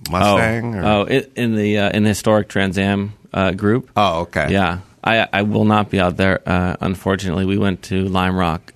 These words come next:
Speaker 2: um, to, to run at the, uh, Historics there over Labor Day, and,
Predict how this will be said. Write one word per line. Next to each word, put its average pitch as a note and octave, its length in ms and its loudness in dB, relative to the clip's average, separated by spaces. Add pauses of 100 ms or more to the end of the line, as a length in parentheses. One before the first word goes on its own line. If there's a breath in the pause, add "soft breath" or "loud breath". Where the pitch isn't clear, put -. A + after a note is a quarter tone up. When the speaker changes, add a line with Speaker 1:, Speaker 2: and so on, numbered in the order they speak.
Speaker 2:
um, F2 500 -4 (180)
to, F#2+ 280 -6
to - 180 -8
run F#2 260 -2
at - 160 -10
the, F2+ 300 -2
uh, E2 140 -2
Historics F2+ 500 -4
there F#2 220 2
over F2+ 160 -2
Labor F2+ 280 0
Day, E2+ 340 -2
and, E2+ 280 -6